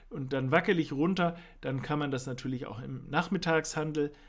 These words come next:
äh, dann vollziehen. Wartet allerdings auf diesen sogenannten Trigger.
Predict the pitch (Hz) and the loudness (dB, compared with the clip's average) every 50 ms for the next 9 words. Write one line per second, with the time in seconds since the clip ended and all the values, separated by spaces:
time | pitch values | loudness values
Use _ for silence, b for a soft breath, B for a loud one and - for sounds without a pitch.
0 | B B - - 170 135 135 139 139 131 127 - 131 127 123 - - 135 131 131 | B B -10 -6 -4 -4 -2 0 -2 -2 -2 -2 -2 -2 -2 -2 -2 0 0 0
1 | 127 127 - 117 110 117 120 127 156 175 226 214 208 208 202 214 208 220 220 214 | 0 -4 -8 -10 -4 -2 0 0 0 0 -2 -2 -2 -2 -2 0 0 0 -2 -2
2 | 214 - - - - 165 160 - - 185 175 190 170 160 165 160 170 160 156 147 | -4 -6 -12 -8 -6 -6 -6 -4 -4 -4 -4 -4 -4 -4 -4 -4 -4 -6 -6 -6
3 | 147 - - 170 - - - - 151 143 131 139 123 120 | -8 -8 -10 -10 -8 -6 -2 0 0 2 2 2 -2 -2